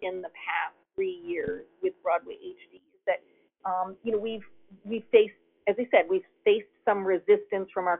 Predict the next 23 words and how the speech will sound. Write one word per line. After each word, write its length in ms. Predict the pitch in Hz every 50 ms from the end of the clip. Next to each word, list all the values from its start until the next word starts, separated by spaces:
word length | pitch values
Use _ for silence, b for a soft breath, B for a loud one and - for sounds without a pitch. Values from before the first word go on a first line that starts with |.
| - - -
colleagues 500 | 190 180 185 185 180 170 165 165 165 - -
saying, 180 | 196 165 160 170
like, 180 | 175 165 156 - -
"Oh, 340 | - 320 349 359 359 370 370
you 140 | 330 311 320
know 120 | 330 320
what, 320 | 311 294 302 302 294 - -
we 120 | 233 254
don't 100 | 269 277
wanna 160 | 285 285 285
do 160 | 269 247 269 254
the 80 | 262
digital 320 | 233 254 240 254 254 233 - -
capture 560 | 247 254 247 - - - 233 233 233 226 226 226
'cause 140 | - 214 202
then 140 | 214 208
people 260 | 208 202 226 214 214 208
won't 180 | 202 202 202
buy 200 | - 202 190 190
the 120 | 185 196 190 _ -
tickets." 400 | 185 165 - - 170 170 165 - _ _ _ _ _ _ _ _ _ _ _ -
Um, 440 | - 180 185 185 185 185 190 190 185 -
we've, 400 | 190 190 220 214 214 214 208 196